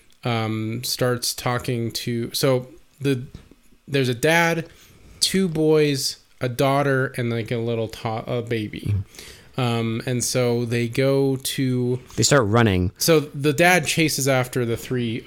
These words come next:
Speaker 2: Mm-hmm.
Speaker 1: more, like, older kids,
Speaker 2: Mm-hmm.
Speaker 1: and the mom stays back with the baby and talks to this, like, strange woman.
Speaker 2: Well,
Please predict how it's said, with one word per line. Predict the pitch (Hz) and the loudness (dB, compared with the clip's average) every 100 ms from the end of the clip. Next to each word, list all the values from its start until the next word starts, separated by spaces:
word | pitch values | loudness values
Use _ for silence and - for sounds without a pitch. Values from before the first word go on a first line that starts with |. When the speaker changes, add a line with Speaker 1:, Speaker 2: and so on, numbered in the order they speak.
| - | -6
Speaker 2:
Mm-hmm. | 117 107 165 139 | 0 0 0 0
Speaker 1:
more, | 131 123 - | 2 2 0
like, | 135 113 - - | -4 -6 -6 -4
older | 131 123 120 | -2 0 -2
kids, | 107 - 110 104 - - - - - | -4 -4 -4 -4 -8 -12 -20 -10 -2
Speaker 2:
Mm-hmm. | 90 | 2
Speaker 1:
and | 127 | 2
the | 120 | 2
mom | 120 127 127 | 2 0 0
stays | 127 127 117 104 | -2 -2 -4 -4
back | 120 113 110 117 | -4 -4 -4 -8
with | 107 | -10
the | 117 | -4
baby | 147 165 131 117 117 131 - | -2 0 0 -2 -4 -8 -6
and | 123 113 110 - | -4 -4 -6 -8
talks | - 117 - | -6 -6 -6
to | 127 | -8
this, | 113 110 - | -6 -6 -8
like, | 110 | -6
strange | - - 127 113 107 104 | -6 -6 -4 -2 -4 -6
woman. | 117 117 | 0 6
Speaker 2:
Well, | 131 123 113 98 | 8 8 8 4